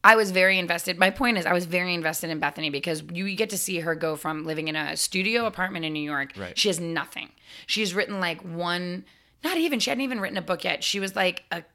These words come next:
Speaker 1: caterer chef
Speaker 2: Hmm.
Speaker 1: for a bunch of wealthy people in New York, in Manhattan. She had this loser boyfriend. She just had nothing. You get to watch over a series of, like, this show. Like, you get to watch all, all these seasons.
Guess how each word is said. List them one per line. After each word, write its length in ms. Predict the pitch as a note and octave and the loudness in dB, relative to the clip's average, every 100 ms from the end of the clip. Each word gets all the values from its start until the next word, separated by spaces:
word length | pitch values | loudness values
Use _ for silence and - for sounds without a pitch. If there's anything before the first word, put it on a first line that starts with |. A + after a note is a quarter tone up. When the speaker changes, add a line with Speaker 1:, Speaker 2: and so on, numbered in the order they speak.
| _ _ _ _ _ | _ _ _ _ _
Speaker 1:
caterer 600 | - F#3 G3 A#3+ B3 B3 | -2 0 2 0 0 0
chef 460 | - B3+ C4+ C#4 - _ - | 0 0 -2 -4 -14 _ -14
Speaker 2:
Hmm. 180 | G3+ G3 | -10 -4
Speaker 1:
for 140 | G#3+ | 2
a 40 | G3 | 2
bunch 240 | G3 G#3 | 2 0
of 120 | A#3+ | -2
wealthy 260 | F3 E3 F#3 | 0 0 -2
people 280 | F#3 G3 G3+ | -6 -6 -4
in 80 | F3 | -4
New 120 | F3 | -4
York, 340 | G3+ F3 G#3+ | -4 -4 -4
in 100 | - | -4
Manhattan. 600 | F3+ F#3 F3 D#3+ G#3+ B3 - _ _ _ _ _ - | -4 -2 -2 -2 -2 -4 -6 _ _ _ _ _ -10
She 140 | - G#3+ | -4 -4
had 60 | E3+ | -4
this 120 | E3+ | -6
loser 380 | F3 F#3+ A#3+ C4+ | -4 -4 -2 -4
boyfriend. 520 | F#3+ D3+ E3+ D#3+ - - _ | -4 -6 -4 -6 -6 -16 _
She 140 | - - | -6 -4
just 140 | E4+ | -2
had 120 | D#4 | -2
nothing. 500 | B3 A#3 B3+ - - - _ - - - | 0 0 -2 -6 -10 -12 _ -20 -20 -12
You 280 | F3+ A3 | -6 -6
get 180 | C4 D#4 | -4 -4
to 100 | E4+ | -2
watch 480 | F#4 A3 E3 - - - | 0 4 4 2 -2 0
over 240 | F3+ F3+ | 0 0
a 120 | - | -2
series 680 | E3+ - G3+ F#3 G3+ G#3+ G#3 | -2 -4 -4 -4 -2 -2 -4
of, 260 | - F#3 E3+ | 2 2 2
like, 340 | F3 E3+ E3 F3 | 2 0 0 -2
this 140 | E3+ | 0
show. 360 | - E3+ D3+ C3+ | 0 2 0 0
Like, 160 | D#3+ E3 | -6 -6
you 60 | |
get 80 | F#3 | -8
to 60 | F3+ | -2
watch 200 | E3+ - | -2 0
all, 180 | - F3+ | 2 4
all 160 | F#3+ | 4
these 180 | F#3+ A3 | 2 0
seasons. 400 | G#3+ G3+ F3 E3 | -4 -4 -6 -10